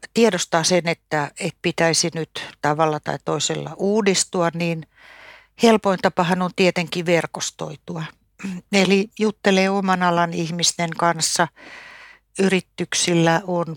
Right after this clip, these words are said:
paljon, tai yrittäjillähän on omat järjestönsä siellä, kun on jäsen, niin menee niihin tapahtumiin ja sieltä löytää sitten sitä keskustelukumppania.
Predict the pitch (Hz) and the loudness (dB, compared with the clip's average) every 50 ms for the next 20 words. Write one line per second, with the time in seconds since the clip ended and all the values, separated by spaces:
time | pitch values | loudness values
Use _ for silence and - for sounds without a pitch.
0 | - - 180 180 175 175 170 165 160 156 156 156 151 147 143 - _ _ _ _ | -2 2 4 4 4 4 2 0 -2 -4 -4 -6 -8 -12 -12 -16 _ _ _ _
1 | _ _ _ _ _ _ _ _ _ _ _ _ _ _ _ _ _ _ _ - | _ _ _ _ _ _ _ _ _ _ _ _ _ _ _ _ _ _ _ 0
2 | 156 165 - 196 202 208 180 - _ - 160 156 156 156 156 160 160 156 160 160 | 2 2 2 2 2 2 0 0 _ 0 0 0 2 0 0 0 0 0 -2 -2
3 | 156 156 160 160 160 165 185 180 - 190 190 185 185 190 190 196 196 - - 202 | -4 -4 -4 -4 -4 -4 -4 -2 0 2 2 4 2 2 0 0 -2 -2 -4 -4
4 | 196 185 - 202 185 - - 196 185 185 185 190 190 175 - - _ - - 175 | -6 -4 -4 -2 -2 0 2 2 2 2 2 2 0 -2 -6 -12 _ -14 -12 -10
5 | 165 170 202 - _ _ _ _ _ _ - 190 175 180 180 175 170 - - 175 | -10 -10 -12 -14 _ _ _ _ _ _ -2 0 2 2 2 2 2 2 2 2
6 | 170 170 170 165 - - 180 175 165 165 170 170 165 165 156 156 156 156 147 147 | 2 0 -2 -8 -10 -8 -8 -6 -4 -4 -4 -2 -2 -2 -4 -4 -4 -6 -6 -8
7 | 151 - - 165 165 - - 196 185 - _ - 196 185 180 180 180 175 175 170 | -6 -4 -2 -2 -2 0 -2 -4 -4 -4 _ -2 -2 0 0 0 0 0 -2 -4
8 | 175 165 170 165 - 185 180 170 165 - 160 160 156 156 156 - - - 160 156 | -4 -4 -2 0 2 2 2 2 2 0 -2 -2 -2 -4 -6 -6 -4 -4 -2 -2
9 | 156 - 165 - _ - - 156 147 156 147 - - - 160 - - 160 147 - | -2 -4 -6 -8 _ -6 -6 -6 -6 -6 -6 -4 -4 -4 -4 0 0 0 0 0
10 | _ - - - - - - - - - - - - - - - - - _ _ | _ -14 -20 -18 -18 -18 -18 -18 -18 -18 -18 -18 -18 -20 -20 -20 -20 -20 _ _
11 | - 175 160 - - 180 - - - 165 160 151 - - 156 151 - _ _ - | 2 2 2 2 0 -2 -4 -2 -2 -2 -2 -2 -4 -4 -6 -6 -8 _ _ -2
12 | 175 160 160 165 165 165 160 160 | 0 0 2 2 2 2 2 0